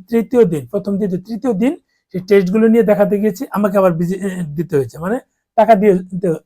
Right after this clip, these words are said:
হয়েছে। সেগুলো কিন্তু সেই লিখে দিয়েছে, টেস্ট করে, আহ, আহ, ওষু-, আহ, আহ, টেস্ট করতে যে টেস্ট, আহ, দেখালাম,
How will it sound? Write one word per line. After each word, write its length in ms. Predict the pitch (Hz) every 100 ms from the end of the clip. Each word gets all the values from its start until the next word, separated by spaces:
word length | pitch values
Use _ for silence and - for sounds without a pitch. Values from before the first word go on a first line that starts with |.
| -
হয়েছে। 300 | 135 117 120 _ _ _ _ _ -
সেগুলো 280 | 208 220
কিন্তু 160 | 247 233
সেই 220 | - 247
লিখে 240 | 240 196 214
দিয়েছে, 320 | 180 - 113 _
টেস্ট 420 | 208 240 - - -
করে, 260 | 240 233 302
আহ, 800 | 381 _ _ _ _ _ - 185
আহ, 580 | 190 180 175 175 180
ওষু-, 220 | 208 185 196
আহ, 60 |
আহ, 680 | 196 185 170 160 147 151 156 135
টেস্ট 160 | 208 196
করতে 260 | 254 208 220
যে 100 | 208
টেস্ট, 420 | 185 214 - 214
আহ, 120 | 214 180 -
দেখালাম, 440 | 175 208 214 247